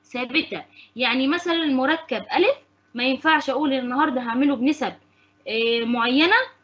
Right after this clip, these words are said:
بكرة أكون نفس المركب بنسب أخرى. لا، النسب الوزنية اللي هي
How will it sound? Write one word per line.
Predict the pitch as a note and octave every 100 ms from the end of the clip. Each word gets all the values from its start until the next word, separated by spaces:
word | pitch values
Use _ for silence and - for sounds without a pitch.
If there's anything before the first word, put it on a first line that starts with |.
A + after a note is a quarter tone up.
| -
بكرة | A#3+ E4 -
أكون | A#3+ C4 D#4 D4 C#4
نفس | E4 D#4
المركب | C#4+ C#4 D#4+ - F4 A#3+
بنسب | B3 D4+ D#4+ B3
أخرى. | - - F#3+ - _ _ -
لا، | B3+ - F#3+
النسب | G#3 D4 D4+ B3+
الوزنية | A#3+ A3 G#3+ C#4+ A#3+
اللي | G3
هي | A3+ C4 G#3